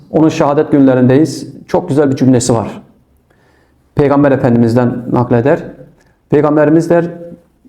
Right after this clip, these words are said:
"Methalu, methalul imam, methalul Kabe." İmamın misali, örneği aynı Kabe'nin örneği gibidir. Kabe'nin etrafında dönülür, gidilir Kabe'ye, etrafında dönülür. Ama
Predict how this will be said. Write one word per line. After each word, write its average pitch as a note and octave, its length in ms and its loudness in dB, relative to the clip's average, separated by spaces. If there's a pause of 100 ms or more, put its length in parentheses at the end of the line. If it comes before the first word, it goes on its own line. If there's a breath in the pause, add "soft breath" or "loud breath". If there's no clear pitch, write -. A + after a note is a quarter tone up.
"Methalu, C#3+ 1040 0
methalul D3+ 400 2
imam, D#3 640 0 (400 soft breath)
methalul F3 480 0
Kabe." B2+ 380 0 (1500)
İmamın D#3+ 720 0
misali, D#3 460 2
örneği D#3 640 2
aynı D#3+ 260 0
Kabe'nin C#3 560 0
örneği A#2 380 2
gibidir. - 440 -10 (400)
Kabe'nin F#3+ 420 2
etrafında D#3+ 600 0
dönülür, C#3+ 540 2 (160)
gidilir F#3+ 600 0
Kabe'ye, D#3+ 360 0
etrafında G#3 420 -2
dönülür. G3+ 380 -2 (760)
Ama A3 540 -2